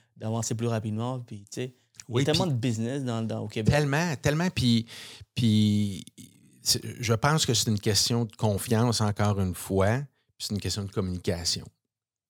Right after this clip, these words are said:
Speaker 2: C'est tout. Puis aujourd'hui, de, de ce que je vois dans le podcast sur le, le, le terrain, dans le marché immobilier,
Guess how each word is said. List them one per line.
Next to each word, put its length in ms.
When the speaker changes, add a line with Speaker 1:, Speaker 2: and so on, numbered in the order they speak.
Speaker 2:
C'est 240
tout. 160
Puis 180
aujourd'hui, 920
de, 120
de 220
ce 120
que 160
je 120
vois 300
dans 140
le 60
podcast 640
sur 220
le, 200
le, 220
le 160
terrain, 800
dans 120
le 60
marché 300
immobilier, 720